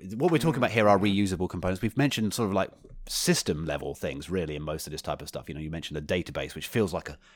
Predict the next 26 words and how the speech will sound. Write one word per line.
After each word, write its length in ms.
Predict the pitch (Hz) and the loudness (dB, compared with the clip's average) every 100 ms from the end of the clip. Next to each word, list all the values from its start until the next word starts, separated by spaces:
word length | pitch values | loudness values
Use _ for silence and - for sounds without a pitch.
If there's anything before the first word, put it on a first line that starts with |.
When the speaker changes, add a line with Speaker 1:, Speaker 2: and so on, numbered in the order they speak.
| - | -12
Speaker 1:
a 60 | - | -6
system, 420 | - 95 - 80 | -4 -4 -4 -4
even 180 | 90 82 | -4 -2
though 60 | |
it 100 | 78 | -6
could 160 | - 85 | -4 -6
be 240 | 80 78 - - _ _ - | -4 -4 -6 -20 _ _ -4
implemented 480 | 110 107 101 95 | 0 2 0 0
as 140 | 90 85 | -2 -2
more 120 | 101 | -2
of 80 | 82 | 0
a 40 | |
library. 680 | 82 101 104 82 85 85 95 _ - - - _ - | 0 2 2 0 -2 -2 -4 _ -20 -20 -20 _ 2
But, 300 | 127 117 - _ _ | 4 4 0 _ _
Speaker 2:
Mm-hmm. 240 | 110 104 104 | -20 -12 0
Speaker 1:
um, 380 | 113 110 104 98 _ _ _ _ _ _ _ _ - | 2 2 0 -4 _ _ _ _ _ _ _ _ -2
and 120 | 117 | 2
I, 140 | 117 95 | 2 0
well, 160 | 107 98 | 2 4
the, 160 | 101 | 4
the 120 | 98 | 4
vendor 260 | 104 131 127 | 4 6 4
solution 320 | - 107 - | 2 2 0
I 20 | |
was 60 | |
talking 80 | 95 | 0